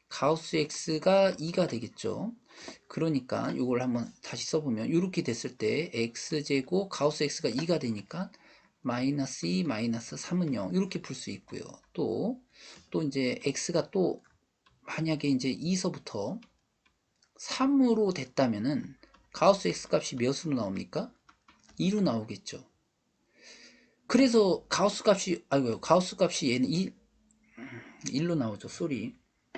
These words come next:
아이고, 아이고, 아이고. 미안합니다. 여기가 지금 일로 나오죠. 여긴 일로 나오죠. 자, 그럼 여기, 어, 여기 다 잘못했네요. 다시.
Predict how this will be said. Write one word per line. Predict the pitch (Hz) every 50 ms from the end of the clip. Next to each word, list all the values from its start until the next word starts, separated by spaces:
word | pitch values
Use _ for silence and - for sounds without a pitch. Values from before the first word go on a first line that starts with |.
| - _ _ _ _ _ _ _ _ - - - -
아이고, | - 123 120 113 110
아이고, | 95 76 -
아이고. | - - - - - _ _ _ _ _ _ _ _ _ _ _ _ _ _ _ - - _
미안합니다. | 135 120 113 107 101 92 90 104 104 107 107 107 101 104 110 139 165 190 202 - - - 135
여기가 | 117 113 123 123 117 120 120 117 110 110
지금 | - - 113 120 107 - 120
일로 | 127 151 175 175 180
나오죠. | 170 139 113 104 98 101 - 170 175 151 - _ _ _ _ _ _ _ _ _ _ _ _ _ _ _ _ _ _ _ _ _
여긴 | - 123 117 117
일로 | 147 170 185 190 185
나오죠. | 165 123 110 110 117 - 117 95 101 123 190 254 - - - _ _ _ _ _ _ _ _ _
자, | - - 107 98 - -
그럼 | - 104 101
여기, | 110 110 113 113 - - _ _ _ _ _ _
어, | - - 117
여기 | 120 113 117 - -
다 | - - - 147
잘못했네요. | - 143 131 123 123 - - 120 117 113 110 107 120 185 - - _ - - - - _ - - - - - - - _ - _ - _ - - - - - - - - - - - - - - - - - - - - - - _ _ _ -
다시. | - - - - 104 104 101 120 175 226